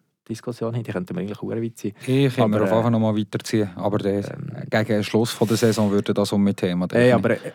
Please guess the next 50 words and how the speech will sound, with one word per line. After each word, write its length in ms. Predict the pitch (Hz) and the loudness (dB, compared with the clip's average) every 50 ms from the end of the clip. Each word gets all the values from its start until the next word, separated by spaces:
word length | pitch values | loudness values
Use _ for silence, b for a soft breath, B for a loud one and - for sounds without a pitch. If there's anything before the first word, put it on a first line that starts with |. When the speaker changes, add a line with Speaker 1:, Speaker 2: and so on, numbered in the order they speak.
| - | -2
Speaker 1:
momentan, 560 | - 143 156 170 175 151 - 143 135 139 139 143 | 2 4 6 6 6 6 6 6 6 6 4 4
was 160 | 131 127 - - | 2 2 2 2
Fakt 320 | 120 113 117 - - - | 2 2 2 0 -2 -2
ist, 180 | 113 107 - - | -2 -2 0 0
Gilles 240 | 127 120 117 117 | 2 4 4 2
Sprunger 360 | - - 120 117 117 120 117 104 | 0 0 0 0 2 2 -2 -2
plus 280 | - - 151 156 135 | 2 4 4 6 8
eins 400 | 139 139 139 139 - - - - - - | 8 8 6 6 4 -2 -8 -10 -4 0
hat 260 | 120 127 131 - _ | 2 2 2 0 _
mich 360 | 123 120 120 117 117 113 113 110 | -4 -2 0 0 2 2 0 4
für 120 | - 220 | 4 4
ein 100 | 220 196 | 4 4
Scale, 300 | - - - 175 175 170 | 2 2 2 2 2 2
wie 80 | 147 127 | 0 0
es 80 | - | 0
Gott 200 | - 143 139 - | 0 0 0 0
momentan 440 | 143 139 135 131 131 - 131 127 127 | 0 0 2 0 2 0 0 0 2
macht, 320 | 123 120 123 120 - - | 2 0 0 -2 -4 -8
mit 100 | 127 117 | -6 -4
dem 120 | 117 113 110 | -2 0 0
Ankündigung 560 | 110 110 110 - - 117 117 113 107 101 117 | 0 0 -2 -2 -4 -4 -2 -2 -4 -4 -4
auf 40 | 104 | -4
dem 100 | 110 107 - | -6 -8 -4
Eis. 60 | - | 0
Speaker 2:
Mhm. 160 | 117 - 147 | 2 4 4
Speaker 1:
Ich 160 | 202 - 120 | 4 2 2
habe 280 | 120 113 104 104 110 113 | 0 0 -2 -4 2 4
wirklich 260 | 135 143 139 - - | 4 4 4 0 -4
Freude, 300 | - 127 131 143 131 127 | 0 2 2 2 4 2
wie 100 | 131 135 | 0 0
ich 60 | 127 | 2
bin 100 | 120 123 | 0 -2
ins 80 | - - | -2 -2
Stadion 260 | - 127 117 131 135 | -4 -2 -2 0 -2
eingelaufen, 420 | 135 127 - 131 131 117 - 127 | -4 -2 0 0 0 0 -2 -4
gerade 160 | - 123 117 - | -4 -4 -4 -2
so 100 | - 131 | -2 -2
ein 60 | 120 | 0
bisschen 160 | - 120 117 113 | 0 -2 0 0
Hepp-Klapp 540 | 117 127 - - - 117 113 120 - _ - | -2 -2 -4 -2 0 0 0 0 -2 _ -6
und, 340 | - - 117 113 110 101 - | -4 -2 -2 0 -2 -2 0
äh, 200 | 107 104 104 104 | 0 2 2 0
habe 120 | 101 95 | 0 -2
es 100 | 98 - | -6 -4
gerade 180 | - 117 - 120 | -6 -4 -4 -4
noch 40 | 117 | -6
auf 100 | - - | -6 -8
den 80 | - - | -6 -2
Bildschirmen 560 | 107 113 113 - - 107 107 104 107 104 107 | -2 -2 -2 -2 0 0 0 0 -2 -6 -8
gesehen 280 | - - 107 110 113 | -6 -4 -2 -2 -2